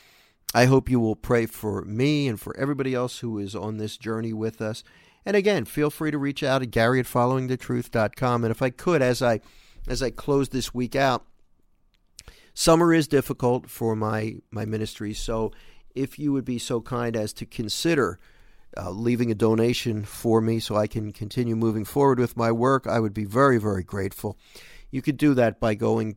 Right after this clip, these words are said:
right to my website, following the truth dot com, and clicking on donate. And once you click on donate, you will either be able to, you, you'll be able to either make a one-time donation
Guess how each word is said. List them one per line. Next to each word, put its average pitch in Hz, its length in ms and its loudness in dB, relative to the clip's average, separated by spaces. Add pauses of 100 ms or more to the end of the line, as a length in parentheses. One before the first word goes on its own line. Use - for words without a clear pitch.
right 117 240 -2
to 139 80 -4
my 135 100 0
website, 107 640 -2
following 123 720 -2
the 117 120 0
truth 120 560 -4
dot 104 300 -2
com, 107 420 -4 (640)
and 123 160 -6
clicking 127 460 0
on 110 280 0
donate. 98 520 -2
And 101 140 -4
once 107 200 -2
you 139 60 -4
click 160 300 -2
on 165 160 2
donate, 127 400 4 (400)
you 110 160 2
will 127 120 6
either 123 180 4
be 113 420 0 (640)
able 120 240 2
to, - 200 -16
you, 120 160 -2
you'll 117 180 0
be 117 220 -2
able 110 140 0
to - 140 -4
either 113 200 0
make 107 160 0
a 110 60 0
one-time 127 580 2
donation 120 720 -2